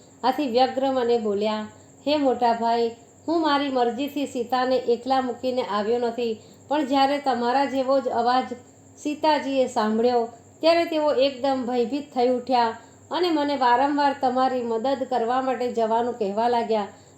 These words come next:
મેં તેમણે ઘણું સમજાવ્યા, પણ તેઓ મારો એક પણ શબ્દ સાંભળવાને તૈયાર જ ન હતા.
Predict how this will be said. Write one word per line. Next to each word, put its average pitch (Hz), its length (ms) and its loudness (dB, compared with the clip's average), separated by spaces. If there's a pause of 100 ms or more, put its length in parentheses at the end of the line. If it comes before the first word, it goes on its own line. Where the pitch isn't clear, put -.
મેં 320 180 -2
તેમણે 277 400 0
ઘણું 233 300 0
સમજાવ્યા, 240 760 0 (300)
પણ 311 140 -4
તેઓ 285 300 0
મારો 269 280 0
એક 254 300 0
પણ 294 160 0
શબ્દ 240 360 -4
સાંભળવાને 240 760 -2
તૈયાર 226 480 -2
જ 285 100 -4
ન 302 80 -4
હતા. 233 440 -2